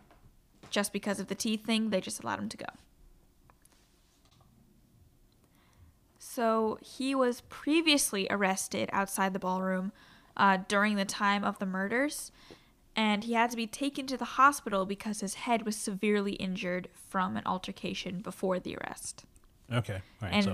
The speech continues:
Speaker 1: he
Speaker 2: that's
Speaker 1: actually ended up having to get stitches.
Speaker 2: All right. So there's his alibi, really.
Speaker 1: <laughs>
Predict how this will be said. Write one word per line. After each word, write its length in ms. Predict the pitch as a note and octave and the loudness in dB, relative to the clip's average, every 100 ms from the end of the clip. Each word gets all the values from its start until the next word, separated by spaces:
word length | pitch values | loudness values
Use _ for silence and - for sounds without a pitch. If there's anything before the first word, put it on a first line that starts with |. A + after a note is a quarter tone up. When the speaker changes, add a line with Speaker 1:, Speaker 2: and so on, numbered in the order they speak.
| - | -4
Speaker 1:
he 180 | - A3+ | 0 2
Speaker 2:
that's 20 | |
Speaker 1:
actually 500 | G#3+ - - G3 F#3+ | 4 2 -2 -2 -2
ended 180 | G3 F#3+ | -2 -2
up 120 | F#3 | -2
having 200 | - F#3+ | -2 -6
to 60 | F#3+ | -6
get 140 | - | -8
stitches. 640 | - F#3+ - - - - - - - - _ _ _ B2 | -8 -10 -10 -12 -12 -16 -18 -20 -20 -20 _ _ _ -4
Speaker 2:
All 60 | |
right. 140 | F#2+ D2+ - | -4 -6 -12
So 160 | G2+ | -10
there's 200 | F2+ F2 | -8 -8
his 120 | F2+ | -10
alibi, 320 | E2+ E2+ F2 E2+ | -10 -10 -10 -10
really. 300 | E2 F2 - _ _ _ _ - - - - - - - - - - - - - - - | -12 -12 -14 _ _ _ _ -10 -8 -10 -16 -20 -20 -20 -20 -20 -20 -20 -18 -18 -20 -4
Speaker 1:
<laughs> 340 | - - A#3 | -2 4 4